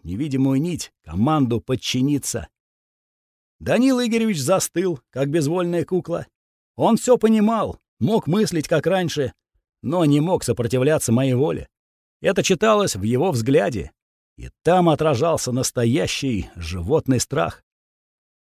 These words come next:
"Прикажи заполнить наши канистры горючим", — приказал я вслух и убрал со стены двери кабинета своё изолирующее поле. Он лишь кивнул.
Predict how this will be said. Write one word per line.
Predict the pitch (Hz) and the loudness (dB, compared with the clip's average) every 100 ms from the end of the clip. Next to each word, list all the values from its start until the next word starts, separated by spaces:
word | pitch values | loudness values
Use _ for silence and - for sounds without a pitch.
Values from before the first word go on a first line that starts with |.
| _ | _
"Прикажи | - 165 165 175 175 196 | 0 0 4 2 4 4
заполнить | 151 170 - 202 180 160 147 | 4 2 2 2 2 0 0
наши | 180 160 151 | 0 0 -2
канистры | 151 185 165 151 123 | 0 0 0 0 2
горючим", — | 143 180 170 135 80 - _ _ _ | 2 2 0 -2 -2 -8 _ _ _
приказал | 107 117 120 131 120 | -2 2 2 2 2
я | 120 | -2
вслух | - 190 196 - | -2 -2 -2 -4
и | 87 123 | -6 -2
убрал | 131 120 147 135 | 0 2 2 2
со | 127 120 | 0 -4
стены | - 160 113 | -2 0 0
двери | 110 139 | 0 -2
кабинета | 135 113 120 139 123 | -2 -2 2 2 0
своё | 101 110 123 113 | -2 -2 0 0
изолирующее | 110 117 131 120 113 - 120 | 0 0 0 -2 -2 -2 -2
поле. | 139 131 73 _ _ _ _ _ _ | -2 -4 -6 _ _ _ _ _ _
Он | - 135 | -4 -2
лишь | 139 151 | 0 -2
кивнул. | - 143 135 175 151 | 0 2 2 0 -4